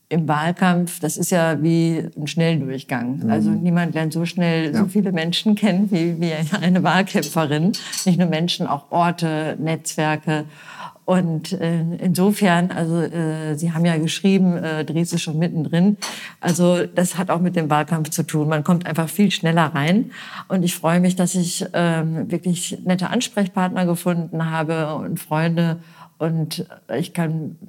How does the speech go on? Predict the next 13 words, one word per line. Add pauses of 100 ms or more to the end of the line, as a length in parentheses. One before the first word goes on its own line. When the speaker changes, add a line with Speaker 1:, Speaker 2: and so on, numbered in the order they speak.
Speaker 1:
sagen,
dass
ich
mich
hier
sehr
wohlfühle. (1400)
Speaker 2:
Sie
wollten
Landrätin
in
Oldenburg (300)
werden.